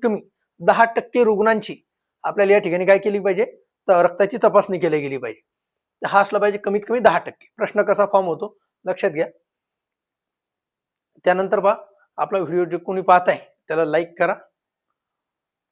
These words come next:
सबस्क्राईब करा चॅनलला आणि शेअर करा. आपलं कुठली अकॅडमी वगैरे नाहीये, आपण वैयक्तिक ही सर्व्हिस प्रोव्हाइड करतोय.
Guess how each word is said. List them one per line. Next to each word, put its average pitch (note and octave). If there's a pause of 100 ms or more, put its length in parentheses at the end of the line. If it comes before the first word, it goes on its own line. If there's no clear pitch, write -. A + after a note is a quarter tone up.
(720)
सबस्क्राईब -
करा F#3+
चॅनलला F3 (160)
आणि G3
शेअर A3+
करा. C3 (200)
आपलं F3
कुठली F3+
अकॅडमी F3
वगैरे F3
नाहीये, E3+ (140)
आपण D#3+
वैयक्तिक D#3+
ही E3+ (120)
सर्व्हिस D#3+
प्रोव्हाइड E3+
करतोय. C#3